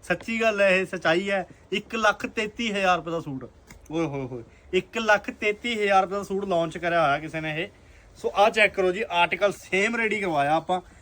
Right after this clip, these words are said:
ਬੁਟੀਕ ਪੀਸ, ਅਲਟੀਮੇਟ ਡਿਜ਼ਾਈਨਰ ਸੂਟ, ਸਾਰਾ, ਸਾਰਾ ਹੈਂਡਵਰਕ, ਸਾਰਾ ਪੈਚ ਵਰਕ। ਆਹ ਫਰੰਟ ਆ ਰਿਹਾ ਔਰ ਬੈਕ ਤੇ ਵੀ ਪੂਰਾ ਹੈਵੀ ਕੰਮ ਰਹੇਗਾ। ਫਰੰਟ ਬੈਕ ਦੋਨੋਂ ਪੂਰੀਆਂ ਹੈਵੀ ਬਣੀਆਂ ਹੋਈਆਂ ਨੇ। ਆਹ ਚੈੱਕ ਕਰੋ, ਫਰੰਟ ਪੂਰਾ ਹੈਵੀ, ਬੈਕ ਤੇ ਪੂਰਾ ਹੈਵੀ ਕੰਮ। ਫਰੰਟ ਔਰ ਬੈਕ ਦਾ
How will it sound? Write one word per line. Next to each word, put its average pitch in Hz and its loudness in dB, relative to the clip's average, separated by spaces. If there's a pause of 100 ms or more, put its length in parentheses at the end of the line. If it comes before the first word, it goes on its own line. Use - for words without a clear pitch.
(140)
ਬੁਟੀਕ 165 0
ਪੀਸ, 139 -2 (400)
ਅਲਟੀਮੇਟ 214 8
ਡਿਜ਼ਾਈਨਰ 165 4
ਸੂਟ, 147 -2
ਸਾਰਾ, 214 4
ਸਾਰਾ 208 2
ਹੈਂਡਵਰਕ, 160 0 (280)
ਸਾਰਾ 202 6
ਪੈਚ 175 6
ਵਰਕ। 175 2
ਆਹ 190 6
ਫਰੰਟ 190 0
ਆ 214 6
ਰਿਹਾ 226 0
ਔਰ 202 2
ਬੈਕ 180 4
ਤੇ 220 -2
ਵੀ 220 0
ਪੂਰਾ 220 -2
ਹੈਵੀ 190 2
ਕੰਮ 202 0
ਰਹੇਗਾ। 208 0 (320)
ਫਰੰਟ 220 -2
ਬੈਕ 233 0
ਦੋਨੋਂ 220 0
ਪੂਰੀਆਂ 226 -4
ਹੈਵੀ 180 0
ਬਣੀਆਂ 180 -2
ਹੋਈਆਂ 160 -4
ਨੇ। 127 -8
ਆਹ 160 -4
ਚੈੱਕ 165 -2
ਕਰੋ, 110 -10 (420)
ਫਰੰਟ 196 4
ਪੂਰਾ 226 2
ਹੈਵੀ, 220 4
ਬੈਕ 180 4
ਤੇ 180 -4
ਪੂਰਾ 175 0
ਹੈਵੀ 143 -2
ਕੰਮ। 131 -6 (380)
ਫਰੰਟ 233 6
ਔਰ 254 8
ਬੈਕ 196 6
ਦਾ 226 4